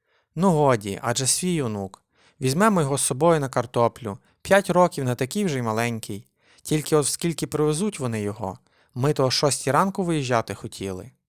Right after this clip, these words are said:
Наступного ранку Олександр Павлович та Ганна Дмитрівна прокинулися о п'ятій ранку, на швидку руч поснідали і почали збиратися. "Ти давай поки відра і лопати в машину склади,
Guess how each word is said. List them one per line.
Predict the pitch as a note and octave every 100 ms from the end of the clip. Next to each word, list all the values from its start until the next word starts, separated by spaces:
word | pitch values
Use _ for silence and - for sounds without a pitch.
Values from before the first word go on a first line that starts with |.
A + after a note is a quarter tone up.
| _ _ _ _ _ _ _ _ _ _ -
Наступного | G#2 - G3+ G3 C3
ранку | A2+ B2+ C3 B2+
Олександр | A2+ - D#3 F#3 E3
Павлович | - B2+ C#3 B2 A#2+ -
та | A2+
Ганна | A2 C3+ G#2
Дмитрівна | G2 C3+ E3+ D#3+ D3 C#3 - _ _ -
прокинулися | A2+ - E3+ F3+ E3 -
о | A2
п'ятій | A2 A#2 -
ранку, | A2+ G2 F#2+ - - _ _ _ -
на | A2
швидку | C#3+ C3 -
руч | C#3+ C3
поснідали | - G2+ - E3 F#3+ F3 D#3+
і | C3+
почали | A#2 - B2 C3+
збиратися. | A#2+ A2+ F#2+ G2 - - - _ _ _ _ _ _ _ _
"Ти | - F#3+
давай | F#3 F3
поки | F3 D#3 E3
відра | F3 D#3+ D#3+
і | D3+
лопати | C#3+ G#3 A3 F3+
в |
машину | C#3 B2+ C3+ A#2+
склади, | - - A2 G#2 G2